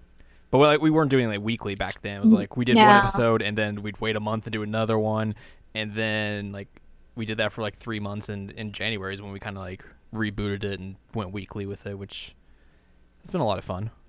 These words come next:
Speaker 2: Yeah, it's been great. Um, we, uh, we had to get our groove going, you know?
Speaker 1: Yeah, yeah, yeah. And I think we've, uh, I think we've totally got that now.
Speaker 2: I think so.
Speaker 1: Yeah. Uh, today,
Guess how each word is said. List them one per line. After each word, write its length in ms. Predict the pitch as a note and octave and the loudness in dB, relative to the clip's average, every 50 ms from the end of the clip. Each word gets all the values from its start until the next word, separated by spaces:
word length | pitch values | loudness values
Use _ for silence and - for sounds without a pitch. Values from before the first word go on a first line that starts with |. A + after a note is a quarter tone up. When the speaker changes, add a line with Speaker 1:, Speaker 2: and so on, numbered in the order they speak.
| - - - | -4 6 10
Speaker 2:
Yeah, 220 | C#4+ F4 C#4 G3+ | 10 12 12 10
it's 120 | F#3+ F#3+ - | 8 6 4
been 140 | A#3+ A#3 A3 | 2 4 4
great. 340 | A3 A#3 B3 A3 F#3 - - | 4 4 4 4 2 0 0
Um, 460 | G3+ G#3 G3+ G3+ G3 G3 G3 - - | 2 4 4 4 4 2 0 -2 -2
we, 240 | F#3+ G#3 G3+ G3+ G3 | 2 4 4 6 8
uh, 220 | G3 F#3+ F#3+ F#3+ G3 | 8 10 8 8 6
we 100 | G#3 A3+ | 8 10
had 140 | A3 B3+ B3+ | 10 12 12
to 60 | B3+ | 12
get 120 | A3 B3 A#3 | 12 12 12
our 100 | A3 G#3 | 12 10
groove 400 | F#3+ - G#3+ G#3+ A3 G#3+ G#3 - | 8 8 8 8 8 6 6 4
going, 340 | G#3 G3 F#3+ F#3 F#3 F#3 F#3+ | 4 6 6 6 4 2 0
you 60 | F#3 | 0
know? 240 | F#3 F#3+ G3 G#3 G#3+ - - _ _ _ _ _ _ _ _ _ - | -2 -2 -2 -4 -4 -6 -10 _ _ _ _ _ _ _ _ _ -4
Speaker 1:
Yeah, 220 | B3 B3+ - G2+ | -4 -2 -2 -4
yeah, 160 | B2 - F3 | -4 -4 -6
yeah. 260 | D#3+ F3+ F#3+ - - - - _ _ - | -6 -8 -10 -12 -14 -18 -20 _ _ -6
And 100 | - A#2+ | -4 0
I 20 | |
think 140 | C#3 - F#3+ | 0 2 4
we've, 200 | F3 E3 D#3 C3+ | 4 4 4 4
uh, 340 | C3 A#2+ A2+ G#2+ G#2 G#2 G2+ G2 - - - _ _ _ _ _ _ _ _ _ - - | 4 2 2 2 0 0 -4 -6 -10 -16 -20 _ _ _ _ _ _ _ _ _ -4 0
I 60 | - | 2
think 100 | E3+ G#3 | 4 4
we've 100 | G3+ F3 | 4 4
totally 200 | - F#3+ F3 E3 | 4 2 0 0
got 120 | D#3+ E3 D#3 | 0 -2 -2
that 140 | A#2+ F2+ - | -4 -6 -6
now. 240 | F#2 F2+ F#2 G2 - - - - _ _ _ - | -6 -6 -6 -6 -8 -12 -18 -20 _ _ _ 2
Speaker 2:
I 60 | - D4+ | 6 8
think 140 | C#4 G#3+ | 8 8
so. 220 | - - G3 G3+ A3+ - - - - - - - - _ _ - | 8 6 6 6 4 2 -4 -18 -20 -20 -20 -20 -20 _ _ -12
Speaker 1:
Yeah. 120 | - - - - _ _ _ _ _ _ _ _ _ _ - - _ | -12 -12 -12 -14 _ _ _ _ _ _ _ _ _ _ -20 -4 _
Uh, 180 | - A#2 A#2 A2+ | 2 4 4 4
today, 440 | - C3 C#3 F#3+ F3+ G#2 G2 G2+ | 4 4 4 4 4 4 2 -2